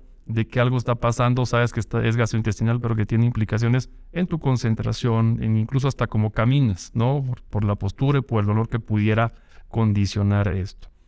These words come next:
Todo este, e-, este, eh, intro que, que estoy, eh, comentando es, eh, enfocado a que valorar a la mujer y al hombre cuando se logra el embarazo, eh, ese bebé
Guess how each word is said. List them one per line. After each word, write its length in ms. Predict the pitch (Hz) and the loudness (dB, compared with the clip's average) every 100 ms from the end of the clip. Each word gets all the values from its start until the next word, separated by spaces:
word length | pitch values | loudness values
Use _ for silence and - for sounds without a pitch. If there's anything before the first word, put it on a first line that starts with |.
| - - - - - - | -20 -20 -20 -20 -20 -4
Todo 280 | - 180 170 | 0 2 2
este, 380 | 165 - 160 147 139 | 0 0 0 0 -2
e-, 140 | 139 | -2
este, 640 | - 135 - 139 131 123 117 | -2 -2 0 0 2 0 -2
eh, 760 | 127 113 110 104 104 104 110 - | 0 0 2 2 0 0 -4 -6
intro 460 | - 131 131 120 113 | 0 2 2 0 -2
que, 260 | 107 104 | -2 -2
que 160 | - 104 | -2 -2
estoy, 400 | 104 - 113 117 | -2 0 0 0
eh, 440 | 123 117 110 107 101 | 0 0 0 0 -2
comentando 600 | 107 104 104 117 117 113 | -2 0 0 0 0 0
es, 160 | 113 - - - - - | -2 -8 -20 -20 -16 -4
eh, 760 | 120 117 110 107 107 107 107 - - | -2 0 0 0 0 -2 -4 -8 -8
enfocado 960 | 123 123 123 127 117 147 151 135 123 - - - | 0 2 2 -2 -4 -2 0 0 -2 -4 -14 -6
a 160 | 117 113 | -2 -2
que 580 | - - 117 113 110 110 | -4 -4 0 0 0 0
valorar 640 | 117 117 117 127 147 - - | 0 2 2 2 0 -2 -2
a 100 | 120 | 0
la 140 | 117 | 2
mujer 400 | 113 110 139 135 | 0 -2 -2 0
y 60 | 139 | 0
al 140 | 135 | 2
hombre 360 | 139 113 104 120 - - - - | 2 2 -2 -6 -14 -20 -20 -20
cuando 340 | - 117 113 110 | -2 2 2 2
se 180 | - 113 | 0 0
logra 260 | 123 135 | 0 2
el 100 | 131 | 2
embarazo, 640 | 127 113 120 113 - 107 - - - - - | 2 2 0 -2 -2 -6 -8 -18 -20 -20 -12
eh, 420 | - 117 113 113 - | -4 -2 0 -2 -2
ese 280 | 147 - | -2 0
bebé 360 | 139 123 123 | 0 2 2